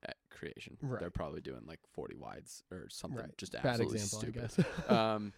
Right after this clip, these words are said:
Speaker 2: Maybe for the small stage. They,
Speaker 1: yeah,
Speaker 2: they have
Speaker 1: let,
Speaker 2: a couple
Speaker 1: let,
Speaker 2: stages.
Speaker 1: let, let's do something like just, like, an S L one hundred, which is, like, a twenty foot wide stage. Let's say it's just some summer thing the city's putting on or something.
Speaker 2: Right.
Speaker 1: You know, your
Speaker 2: Yeah.
Speaker 1: local town is putting on a summer concert with some local bands,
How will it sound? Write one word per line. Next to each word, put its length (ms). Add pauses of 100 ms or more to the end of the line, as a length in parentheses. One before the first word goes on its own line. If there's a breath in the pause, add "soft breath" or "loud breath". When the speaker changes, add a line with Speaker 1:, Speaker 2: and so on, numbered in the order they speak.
(100)
Speaker 2:
Maybe 160
for 140
the 100
small 260
stage. 300
They, 140
Speaker 1:
yeah, 240
Speaker 2:
they 60
have 100
Speaker 1:
let, 80
Speaker 2:
a 20
couple 160
Speaker 1:
let, 160
Speaker 2:
stages. 140
Speaker 1:
let, 200
let's 220
do 140
something 400
like 180 (120)
just, 280 (640)
like, 320
an 140
S 180
L 100
one 160
hundred, 320
which 160
is, 80
like, 120
a 40
twenty 260
foot 180
wide 180
stage. 460
Let's 160
say 160
it's 120
just 200
some 160
summer 400
thing 300
the 60
city's 380
putting 220
on 160
or 80
something. 360
Speaker 2:
Right. 180
Speaker 1:
You 60
know, 160
your 160
Speaker 2:
Yeah. 100
Speaker 1:
local 180
town 420 (240 loud breath)
is 120
putting 280
on 360
a 100
summer 320
concert 540
with 100
some 160
local 240
bands, 520